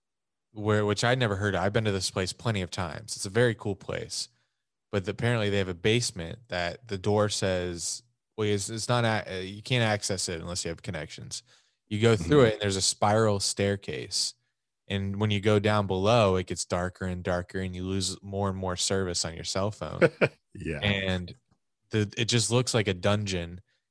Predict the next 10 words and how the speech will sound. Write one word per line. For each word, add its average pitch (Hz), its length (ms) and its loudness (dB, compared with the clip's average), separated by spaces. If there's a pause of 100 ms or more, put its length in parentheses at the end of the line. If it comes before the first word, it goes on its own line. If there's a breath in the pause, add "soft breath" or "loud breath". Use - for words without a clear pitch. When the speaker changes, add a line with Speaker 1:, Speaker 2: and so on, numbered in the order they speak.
(140)
Speaker 1:
And 104 140 -4
you 104 100 2
get 110 280 0
down, 95 560 2
and 95 580 -2
it's - 500 -4
like 104 200 0
a 92 60 -6
stocking 104 600 0
room 87 460 -6